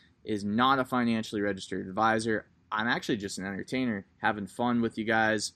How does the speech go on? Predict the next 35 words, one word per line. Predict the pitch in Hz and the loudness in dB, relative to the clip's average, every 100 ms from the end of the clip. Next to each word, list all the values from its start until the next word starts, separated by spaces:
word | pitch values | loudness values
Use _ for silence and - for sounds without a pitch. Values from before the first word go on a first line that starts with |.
| - | -2
educating | 117 117 113 120 113 113 107 | -2 -2 -2 0 2 0 -2
myself | 98 - 131 127 123 - | -2 0 2 2 0 -6
while | 101 98 98 | -4 -2 -2
we're | 104 104 | -2 0
all | 110 | 0
getting | 113 113 113 101 | 2 0 0 -2
educated, | 110 113 - 120 120 - _ _ _ _ | -4 -4 0 0 0 -4 _ _ _ _
and | 117 127 127 123 120 - - _ _ _ _ | -2 0 0 0 -4 -10 -14 _ _ _ _
bringing | 139 143 143 | -4 -2 -2
you | 135 135 131 127 | 0 2 0 -2
some | 131 123 | -4 -4
of | |
the | 110 | -2
latest | 104 110 131 151 151 - | -4 0 0 2 0 0
cutting-edge | 147 135 131 117 110 | 0 2 2 0 -2
tools | - 139 139 127 | -6 -2 0 0
in | 107 98 | -2 -2
DeFi | 127 131 127 123 113 - _ - | -2 0 2 2 0 -10 _ -2
to | 147 | 0
maybe | 170 151 | 2 4
use, | 143 135 180 190 175 | 2 2 2 2 2
maybe | 143 147 131 | 2 4 4
experiment | - - 156 160 156 | 2 2 2 2 0
with, | 139 151 - - _ | 0 -2 -4 -20 _
and | 165 | -4
maybe | 185 208 202 | -2 -2 0
talk | 208 196 196 | 2 2 2
about | 185 180 | 2 2
on | 180 | 2
your | 175 175 | 2 2
channel. | - 92 87 - _ _ _ _ | 0 -4 -6 -14 _ _ _ _
So | - 143 139 | -2 4 4
without | 151 156 | 6 4
further | - 156 151 | 4 4 6
ado, | 135 135 143 139 | 6 6 4 2